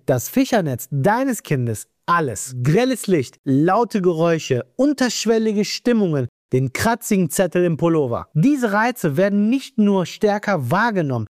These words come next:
sie werden noch viel tiefer verarbeitet. Das Gehirn deines Kindes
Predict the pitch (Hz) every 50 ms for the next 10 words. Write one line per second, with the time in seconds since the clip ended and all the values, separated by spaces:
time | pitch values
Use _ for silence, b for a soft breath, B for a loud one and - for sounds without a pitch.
0 | _ _ - - 143 135 180 214 240 233 202 143 - - - 285 302 320 294 247
1 | - - 247 254 247 - 240 214 - 240 - - 202 208 208 175 156 131 123 -
2 | - 104 - _ _ _ _ _ 131 123 - - 143 143 139 139 156 143 123 113
3 | 104 104 104 208 196 214 220 220 202 - - - 202 190 175 156 120 -